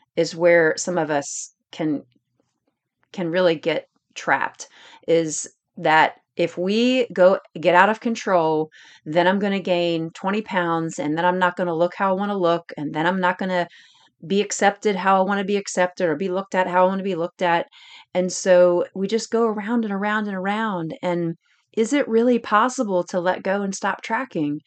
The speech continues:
Well, for me, I did find freedom. I found freedom in the fact that I don't have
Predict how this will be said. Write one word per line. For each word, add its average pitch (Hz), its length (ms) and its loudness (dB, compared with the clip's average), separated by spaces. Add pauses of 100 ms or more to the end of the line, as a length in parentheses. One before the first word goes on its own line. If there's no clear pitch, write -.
(520)
Well, 208 200 -4
for 208 200 0
me, 202 640 -2 (880)
I 226 220 -2
did 233 260 2
find 233 320 2
freedom. 202 580 -2
I 175 120 -6
found 226 360 0
freedom 226 460 0
in 180 120 -2
the 160 60 -2
fact 190 380 -6
that 170 240 2 (140)
I 190 120 -6
don't 214 340 -2
have 226 360 -2